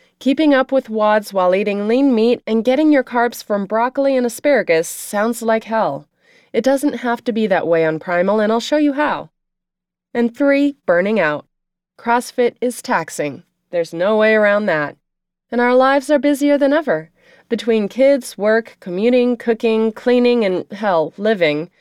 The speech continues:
we all have a ton on our plates. Throwing one of the most intense training programs in the mix can push people to the breaking point.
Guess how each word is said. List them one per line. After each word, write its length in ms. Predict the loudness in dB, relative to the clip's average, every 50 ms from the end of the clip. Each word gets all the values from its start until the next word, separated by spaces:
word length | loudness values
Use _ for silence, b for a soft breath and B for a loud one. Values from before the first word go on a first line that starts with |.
| b b b b -6
we 140 | -2 0
all 240 | 2 2 2 0 0
have 180 | -2 -2 -4 -4
a 80 | -6
ton 400 | -8 -10 -16 -14 -10 -8 -6 -4
on 160 | -4 -2 -2 -2
our 140 | -4 -4
plates. 680 | -6 -6 -6 -4 -4 -4 -4 -6 _ -14 -18 -18 -18 -20 _ _ _ _ _ _ _ _
Throwing 540 | _ -2 0 2 2 2 2 2 0 0 0
one 160 | 0 0 0
of 80 | 0 0
the 60 | 0
most 320 | 0 0 -2 -2 -2 -4 -4
intense 420 | -4 -4 -2 -2 -2 -2 -2 -4
training 340 | -4 -2 0 0 2 0 0
programs 520 | 0 0 0 2 2 2 0 0 0 0
in 80 | 0 0
the 80 | 0
mix 380 | 2 2 2 0 0 -4 -10 -10
can 220 | -4 -2 -2 -2
push 380 | -4 -2 0 0 0 0 -4 -8
people 320 | -6 -4 -2 0 0 -2
to 100 | -2 -2
the 120 | -4 -2 0
breaking 400 | 0 0 0 0 -2 -4 -6 -6
point. 400 | -8 -8 -6 -6 -6 -6 -8